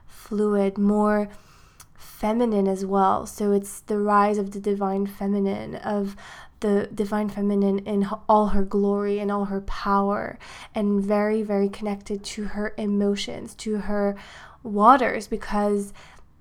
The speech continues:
that's what water is. We're influenced by the moon. The moon influences waters. It influences us, especially as women, but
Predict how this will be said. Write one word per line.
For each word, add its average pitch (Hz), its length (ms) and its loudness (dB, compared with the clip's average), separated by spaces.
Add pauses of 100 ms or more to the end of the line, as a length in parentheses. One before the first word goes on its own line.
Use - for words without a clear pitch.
(140)
that's 214 240 2
what 226 160 0
water 202 320 2
is. 202 320 -2
We're 214 260 -2
influenced 214 580 -4
by 202 460 2
the 202 80 -6
moon. 202 720 0
The 208 100 -2
moon 226 540 0 (340)
influences 208 680 -2 (140)
waters. 208 640 2
It 214 200 -4
influences 202 720 -4 (140)
us, 202 340 -2
especially 208 640 -4
as 202 120 0
women, 208 400 0
but 208 280 -6